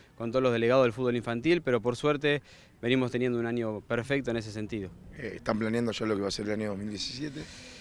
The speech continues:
Speaker 1: Todavía no, todavía no. Tenemos mucho camino todavía en el dos mil dieciséis. Eh, nosotros, en, en lo que es encuentro de fútbol infantil, eh, venimos con dos encuentros por clubes, le damos dos encuentros por clubes. Venimos recién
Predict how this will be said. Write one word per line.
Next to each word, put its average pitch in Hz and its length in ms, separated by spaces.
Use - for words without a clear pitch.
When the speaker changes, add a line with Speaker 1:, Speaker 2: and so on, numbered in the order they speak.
Speaker 1:
Todavía 160 360
no, 160 360
todavía 135 240
no. 127 160
Tenemos 143 340
mucho 147 560
camino 147 340
todavía 131 220
en 147 60
el 139 40
dos 131 120
mil 143 120
dieciséis. 175 760
Eh, 120 220
nosotros, 127 960
en, 120 360
en 120 60
lo 120 120
que 147 80
es 139 100
encuentro 135 360
de 120 80
fútbol 135 220
infantil, 131 460
eh, 127 320
venimos 120 840
con 120 180
dos 131 160
encuentros 127 400
por 117 180
clubes, 170 400
le 110 80
damos 110 220
dos 113 160
encuentros 113 360
por 110 140
clubes. 151 460
Venimos 120 400
recién 160 500